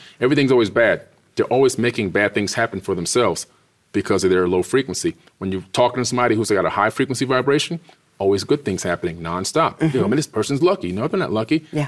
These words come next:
Speaker 1: They're vibrating at a high
Speaker 2: Yeah.
Speaker 1: frequency. The law of attraction works in both ways.
Speaker 2: Yeah.
Speaker 1: So you have to start thinking positive about finance. Stop being afraid of it.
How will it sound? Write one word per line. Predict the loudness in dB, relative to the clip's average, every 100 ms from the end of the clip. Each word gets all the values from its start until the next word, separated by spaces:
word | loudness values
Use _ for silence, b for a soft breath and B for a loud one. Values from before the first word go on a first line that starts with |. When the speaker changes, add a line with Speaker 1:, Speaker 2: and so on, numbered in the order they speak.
| -2
Speaker 1:
They're | -4
vibrating | 0 0 2 0 -2
at | -6
a |
high | -4 -4 -4 -4
Speaker 2:
Yeah. | 0
Speaker 1:
frequency. | 2 0 -4 -6 -8 _ b 0
The |
law | 2 2
of |
attraction | 2 2 2 2
works | 0 0
in | 0
both | 0 0
ways. | 0 0 -2 -12 _ -20
Speaker 2:
Yeah. | -14
Speaker 1:
So | 0 2
you | 2
have | 2
to |
start | 0 0 2
thinking | 0 0
positive | -2 2 2 4 2
about | 2 0
finance. | 0 -2 -2 -4 -8 -10 -2
Stop | 0 4
being | 4 4
afraid | 2 4 4
of | 4
it. | 0